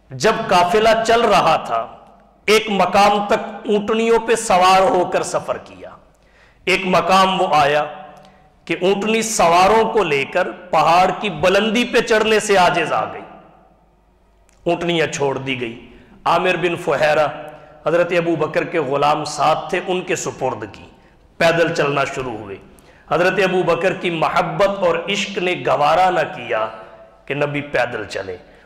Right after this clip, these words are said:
हुजूर के आगे बैठ के अर्ज किया, "हुजूर, कंधे हाजिर हैं, बंदा हाजिर है,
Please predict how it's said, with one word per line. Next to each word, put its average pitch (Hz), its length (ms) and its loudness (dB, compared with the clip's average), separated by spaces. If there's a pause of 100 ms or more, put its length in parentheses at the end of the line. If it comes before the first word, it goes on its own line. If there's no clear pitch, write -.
(120)
हुजूर 156 380 0
के 165 60 -2
आगे 147 320 0
बैठ 135 400 -4
के 147 60 -6
अर्ज 147 260 -2
किया, 139 320 -4
"हुजूर, 143 400 -2
कंधे 147 400 -4
हाजिर 110 360 -2
हैं, - 200 -14 (1400)
बंदा 196 280 4
हाजिर 165 400 2
है, - 180 -10